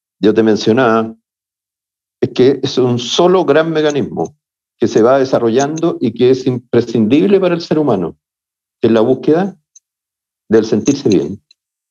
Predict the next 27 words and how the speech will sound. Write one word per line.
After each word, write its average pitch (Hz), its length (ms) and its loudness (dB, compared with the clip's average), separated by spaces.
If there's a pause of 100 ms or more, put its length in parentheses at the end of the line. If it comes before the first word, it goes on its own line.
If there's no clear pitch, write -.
(260)
Desde 117 260 2
que 123 100 4
uno 160 180 2
se 147 100 2
levanta 160 380 2
quiere 147 160 0
sentirse 135 420 0
bien 165 400 0 (400)
y 120 80 0
de 113 100 4
alguna 143 280 2
manera, 160 540 0 (300)
eh, 113 460 0 (320)
descubrir 131 520 2
o 135 200 2
construir 147 680 0
realidades 143 760 2
un 135 160 -6
poco 139 640 2
más 143 180 0
maravillosas, 120 880 0
en 113 100 0
el, 110 120 -4 (640)
¿ya? 139 200 2 (220)
Y 123 100 0
se 123 120 0
toma 135 420 0